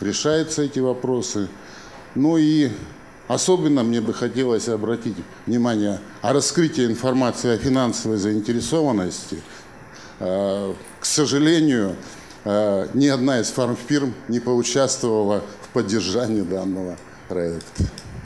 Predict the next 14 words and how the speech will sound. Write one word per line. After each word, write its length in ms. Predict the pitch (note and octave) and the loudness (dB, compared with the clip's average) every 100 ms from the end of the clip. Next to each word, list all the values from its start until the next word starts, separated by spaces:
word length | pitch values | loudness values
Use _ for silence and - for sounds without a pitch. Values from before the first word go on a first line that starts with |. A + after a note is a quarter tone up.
| - - - - - - | -14 -16 -14 -16 -8 0
Благодарю 460 | B2+ D#3 F3 E3 | 2 4 4 4
за 100 | C3+ | 4
внимание. 680 | B2+ C#3 D#3+ F3+ F#3 F3 D#3 - - - - - - - - | 2 2 2 2 2 2 0 -4 -16 -18 -20 -20 -20 -18 -4
И 140 | D3 | 0
в 40 | D#3 | 0
заключение 840 | D3+ E3 F3+ F3+ G3 F#3 D#3 C3+ - - | 0 0 0 0 2 4 4 2 -2 -2
хочу 340 | C#3 - D3+ | -2 2 4
вас 220 | C3+ B2+ | 4 4
всех 340 | - - B2 B2+ | 2 2 0 2
пригласить 840 | B2 A2 B2 B2 C#3 C3+ - - - - | 0 4 2 2 0 -2 -4 -10 -12 -8
двадцатого 640 | C3+ B2 A#2+ D#3 A#2+ A2+ A2 | 0 0 2 2 2 2 2
двадцать 320 | A2 G#2+ - | 2 2 -2
второго 420 | - A#2 A2 A2 | 0 2 4 2
октября 520 | G#2 A2+ G#2+ G#2 F#2 | 0 -2 2 2 0